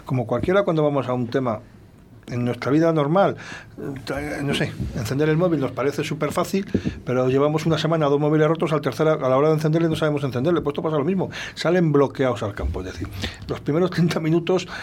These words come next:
de esto de la Almería hasta que suelten piernas y a ver si le viene un gol pronto, bien,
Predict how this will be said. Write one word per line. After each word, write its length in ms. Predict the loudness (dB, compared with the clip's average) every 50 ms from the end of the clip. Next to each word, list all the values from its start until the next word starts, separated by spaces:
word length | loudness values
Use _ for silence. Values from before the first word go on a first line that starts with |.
| -12 -10 -4 -2
de 80 | -2
esto 360 | -2 0 0 2 4 4 4
de 120 | 4 4 2
la 60 | 2
Almería 920 | 2 0 0 2 4 4 4 4 4 4 4 4 2 2 0 0 0 -2
hasta 220 | -2 -2 -4 -4 -4
que 100 | -4 -2
suelten 300 | -2 -2 -2 0 -2 -2
piernas 420 | 0 -2 -2 0 0 -2 -2 -2
y 40 | -2
a 40 | -2
ver 140 | -2 -2 -2
si 100 | -2 0
le 80 | 2
viene 140 | 2 2 2
un 60 | 2 2
gol 160 | 0 0 0
pronto, 320 | -2 -2 -2 -2 -2 -2 0
bien, 180 | 0 -2 -2